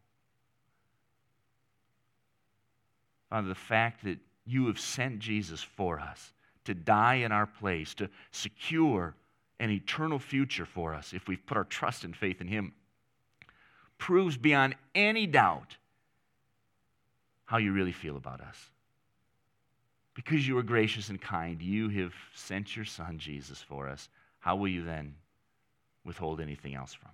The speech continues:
us? Father, I pray we be a people, we be a church that is learning and growing into your truest, deepest heart,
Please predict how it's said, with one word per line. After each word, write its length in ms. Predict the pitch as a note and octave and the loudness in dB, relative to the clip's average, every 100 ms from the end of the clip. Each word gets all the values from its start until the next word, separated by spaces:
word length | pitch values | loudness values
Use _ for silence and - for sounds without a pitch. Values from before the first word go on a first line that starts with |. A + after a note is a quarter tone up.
| - | -20
us? 80 | - _ _ _ _ _ _ _ _ _ _ _ _ - | -20 _ _ _ _ _ _ _ _ _ _ _ _ -2
Father, 160 | F2+ | 0
I 20 | F#2 | 2
pray 180 | G#2+ | 2
we 120 | G2+ F#2+ | 2 4
be 140 | G2+ | 2
a 40 | |
people, 300 | G2 D#2 C#2 | 0 -6 -6
we 100 | E2 | -4
be 160 | F2 F#2 | 0 0
a 40 | |
church 680 | - - G#2+ E2 C#2+ - - _ _ _ _ _ _ _ _ _ _ _ _ _ _ _ _ G2+ | 0 -2 -2 -4 -4 -8 -8 _ _ _ _ _ _ _ _ _ _ _ _ _ _ _ _ -4
that 100 | F#2 | -4
is 120 | E2 | -2
learning 560 | F#2+ G#2 A2+ A#2 G#2+ | 0 4 4 4 0
and 160 | F#2 F2 | -2 -4
growing 500 | G2 F#2+ G2 G2 E2+ | -2 0 0 0 -2
into 520 | D#2+ D2 D#2 C#2+ C#2+ C#2+ _ _ _ E2 | -6 -10 -8 -8 -8 -14 _ _ _ -14
your 100 | D#2+ | -12
truest, 540 | - G2+ F#2+ F2+ - | -8 -4 -4 -4 -8
deepest 320 | D#2 D#2 - | -12 -12 -14
heart, 340 | - C2 C#2 | -14 -14 -16